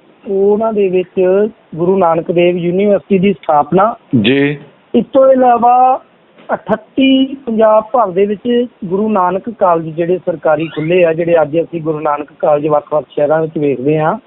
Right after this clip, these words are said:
Speaker 2: ਜੀ।
Speaker 1: ਉਹ ਉਸ ਵੇਲੇ ਉੱਨੀ ਸੌ ਉਣੱਤਰ 'ਚ ਖੋਲ੍ਹੇ ਗਏ ਗੁਰੂ ਨਾਨਕ ਦੇਵ ਜੀ ਦੇ ਪੰਜ ਸੌ ਸਾਲਾ ਪ੍ਰਕਾਸ਼ ਪੁਰਬ ਨੂੰ ਸਮਰਪਿਤ।
Speaker 2: ਜੀ।
Speaker 1: ਉਸ ਤੋਂ ਬਾਅਦ ਗੁਰੂ ਤੇਗ ਬਹਾਦਰ ਸਾਹਿਬ ਦਾ ਜਿਹੜਾ ਤਿੰਨ ਸੌ ਸਾਲਾ ਸ਼ਹੀਦੀ ਪੁਰਬ ਉੱਨੀ ਸੌ ਪਝੱਤਰ 'ਚ ਮਨਾਇਆ ਗਿਆ, ਉਸ ਵੇਲੇ ਜੀ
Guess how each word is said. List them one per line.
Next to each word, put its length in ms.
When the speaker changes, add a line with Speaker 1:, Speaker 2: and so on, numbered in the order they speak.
Speaker 2:
ਜੀ। 340
Speaker 1:
ਉਹ 260
ਉਸ 360
ਵੇਲੇ 280
ਉੱਨੀ 260
ਸੌ 100
ਉਣੱਤਰ 360
'ਚ 380
ਖੋਲ੍ਹੇ 300
ਗਏ 240
ਗੁਰੂ 220
ਨਾਨਕ 320
ਦੇਵ 240
ਜੀ 120
ਦੇ 200
ਪੰਜ 240
ਸੌ 100
ਸਾਲਾ 280
ਪ੍ਰਕਾਸ਼ 520
ਪੁਰਬ 200
ਨੂੰ 140
ਸਮਰਪਿਤ। 580
Speaker 2:
ਜੀ। 420
Speaker 1:
ਉਸ 180
ਤੋਂ 120
ਬਾਅਦ 300
ਗੁਰੂ 500
ਤੇਗ 260
ਬਹਾਦਰ 540
ਸਾਹਿਬ 280
ਦਾ 140
ਜਿਹੜਾ 280
ਤਿੰਨ 220
ਸੌ 240
ਸਾਲਾ 380
ਸ਼ਹੀਦੀ 440
ਪੁਰਬ 220
ਉੱਨੀ 200
ਸੌ 140
ਪਝੱਤਰ 460
'ਚ 100
ਮਨਾਇਆ 360
ਗਿਆ, 180
ਉਸ 240
ਵੇਲੇ 280
ਜੀ 260